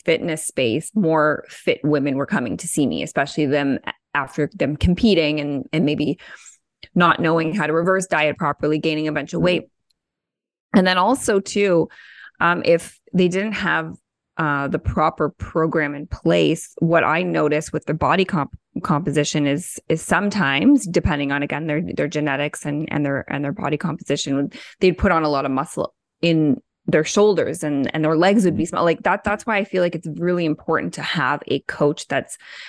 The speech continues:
Speaker 1: guiding you through the different phases and coming up with the workouts specifically for you and your body type.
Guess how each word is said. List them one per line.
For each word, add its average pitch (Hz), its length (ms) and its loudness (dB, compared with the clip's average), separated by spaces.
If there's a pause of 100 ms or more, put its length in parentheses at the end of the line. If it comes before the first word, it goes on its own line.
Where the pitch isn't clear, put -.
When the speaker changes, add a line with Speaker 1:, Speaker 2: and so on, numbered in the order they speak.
(220)
Speaker 1:
guiding 170 520 2
you 262 280 2
through 170 640 -2 (260)
the 170 80 0
different 160 400 0
phases 175 600 0
and 156 140 -2
coming 151 320 -2
up 151 140 -4
with 147 140 -4
the 143 80 2
workouts 143 440 0
specifically 151 760 -4
for - 240 -4
you 151 560 4 (100)
and 143 460 -2
your 147 340 4
body 156 320 -2
type. 302 380 0